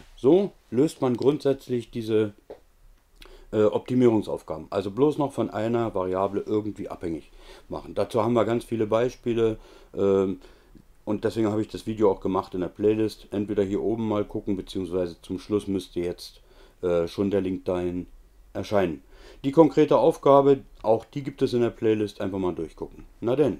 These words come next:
ich hoffe, ihr habt's soweit erstmal verstanden, dass es nicht mehr ganz so schlimm ist. Also, ich wünsche euch viel Spaß beim Lösen. Äh, wenn man was weiß, dann macht Mathe plötzlich Spaß.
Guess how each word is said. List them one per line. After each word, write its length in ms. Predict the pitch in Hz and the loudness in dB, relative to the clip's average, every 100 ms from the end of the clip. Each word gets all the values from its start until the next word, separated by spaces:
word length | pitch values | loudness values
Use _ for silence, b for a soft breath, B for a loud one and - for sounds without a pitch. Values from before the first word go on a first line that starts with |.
| - | -10
ich 160 | - | -4
hoffe, 220 | 123 123 131 | -2 0 -2
ihr 420 | 113 110 110 104 - - - - 101 | 0 0 -2 -6 -18 -20 -20 -10 -4
habt's 680 | 113 - - - - - b b b b b | -4 -6 -20 -20 -20 -20 b b b b b
soweit 580 | 87 113 107 107 107 - | -6 -4 0 0 0 -2
erstmal 380 | 107 - 104 95 | -8 -4 -4 -4
verstanden, 640 | 92 - - 107 113 110 | -6 -8 -6 -4 -4 -4
dass 100 | 101 | -4
es 160 | 98 104 | -6 -6
nicht 160 | 90 | -6
mehr 200 | 95 90 - | -6 -8 -10
ganz 300 | 101 101 82 | -8 -6 -6
so 100 | - | -10
schlimm 340 | - 82 78 69 | -18 -16 -16 -16
ist. 180 | - - - | -20 -20 -16
Also, 420 | 92 101 113 90 80 | -8 -4 -2 -4 -6
ich 200 | 73 101 | -12 -10
wünsche 260 | 110 - | -8 -6
euch 100 | 92 | -8
viel 220 | - 98 | -6 -10
Spaß 340 | 92 - 104 - | -8 -8 -8 -8
beim 220 | 95 92 | -8 -4
Lösen. 280 | 92 95 76 B B B B B | -4 -4 -8 B B B B B
Äh, 240 | 92 92 82 - - | -6 -6 -8 -18 -18
wenn 200 | 69 98 | -10 -4
man 200 | 95 90 | -4 -4
was 200 | 85 - | -6 -8
weiß, 300 | 95 85 - | -8 -8 -10
dann 180 | 87 85 | -10 -10
macht 240 | - - | -12 -12
Mathe 240 | 87 85 | -10 -10
plötzlich 380 | 85 82 - 82 | -12 -12 -14 -16
Spaß. 420 | - 85 69 - | -12 -10 -12 -18